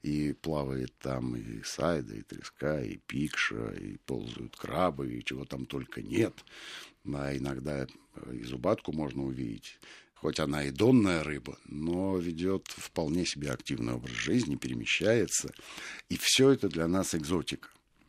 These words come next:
Но когда я перечисляю сайда, треска и пикша, перед глазами у людей, которые в Норвегии бывали, встают, э, вполне себе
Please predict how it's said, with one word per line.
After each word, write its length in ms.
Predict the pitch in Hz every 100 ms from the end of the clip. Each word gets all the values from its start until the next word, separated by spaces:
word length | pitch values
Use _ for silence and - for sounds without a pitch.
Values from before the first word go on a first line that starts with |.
| - _
Но 160 | 85 95
когда 400 | - 82 78 85
я 100 | 71
перечисляю 540 | - 65 - 76 71
сайда, 360 | 60 78 62 -
треска 360 | - 67 - 60
и 80 |
пикша, 480 | 62 - 180 - - - - - -
перед 200 | 95 85
глазами 600 | 90 90 85 85 82 67 - _ _ _ _
у 120 | 92 90
людей, 440 | 90 73 76 64
которые 500 | - 65 80 71 71
в 60 | 71
Норвегии 500 | 156 71 65 58 123
бывали, 440 | 90 120 202 175
встают, 400 | - - 120 - 90
э, 260 | 80 80 - - _ -
вполне 500 | - 87 78 95 113
себе 400 | - 78 82